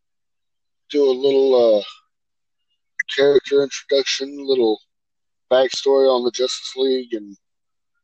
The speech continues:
I'll look into, I'm gonna check out Nightmare again. I haven't read it in a while, so I'll read Nightmare and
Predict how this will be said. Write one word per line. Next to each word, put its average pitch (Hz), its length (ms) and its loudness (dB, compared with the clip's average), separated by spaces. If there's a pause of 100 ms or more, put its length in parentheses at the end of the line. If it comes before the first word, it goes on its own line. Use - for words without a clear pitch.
(520)
I'll 123 160 0
look 131 240 0
into, 127 640 -2 (880)
I'm 135 60 -2
gonna 139 120 -2
check - 300 -4
out 120 260 2
Nightmare 110 460 -2
again. 104 400 -8
I 107 80 -12
haven't 104 240 -6 (120)
read 104 120 -12
it - 20 -20
in 101 60 -20 (200)
a 98 80 -20
while, 101 320 -18
so - 180 -20 (800)
I'll 120 120 2
read 110 280 2
Nightmare 110 600 -2
and 92 80 -18